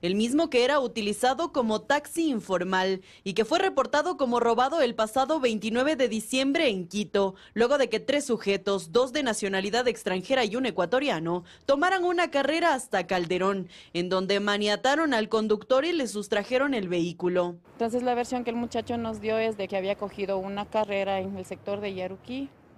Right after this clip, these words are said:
Speaker 2: entre eso de las siete, siete y cuarto de la noche, que le habían llevado con una carrera directa a Calderón.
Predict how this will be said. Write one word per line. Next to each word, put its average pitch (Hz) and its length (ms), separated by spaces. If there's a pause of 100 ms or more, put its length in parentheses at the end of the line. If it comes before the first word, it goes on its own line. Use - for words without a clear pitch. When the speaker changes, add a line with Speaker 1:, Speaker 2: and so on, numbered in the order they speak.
Speaker 2:
entre 190 180
eso 208 180
de 202 120
las 190 140 (120)
siete, 214 360 (100)
siete 208 240
y - 20
cuarto 185 320
de 185 100
la 190 140
noche, 240 340 (240)
que 247 80
le 233 80
habían 240 160
llevado 240 320
con 214 140
una 214 340
carrera 196 420
directa 180 360
a - 20
Calderón. 165 380